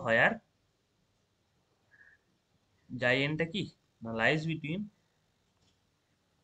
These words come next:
কার মধ্যে লাই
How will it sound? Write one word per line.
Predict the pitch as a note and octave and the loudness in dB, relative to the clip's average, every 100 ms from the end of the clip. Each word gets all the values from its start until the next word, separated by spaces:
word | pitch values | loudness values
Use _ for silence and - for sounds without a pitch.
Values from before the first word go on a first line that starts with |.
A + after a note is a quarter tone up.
| _ _ _ _ _ _ _ _ _ _ _ _ _ _ _ - _ _ _ C6+ _ _ _ _ _ - - _ _ _ _ - | _ _ _ _ _ _ _ _ _ _ _ _ _ _ _ -20 _ _ _ _ _ _ _ _ _ -20 -20 _ _ _ _ -4
কার | C#3+ | -2
মধ্যে | F3+ G3 | 0 6
লাই | G#3+ | 6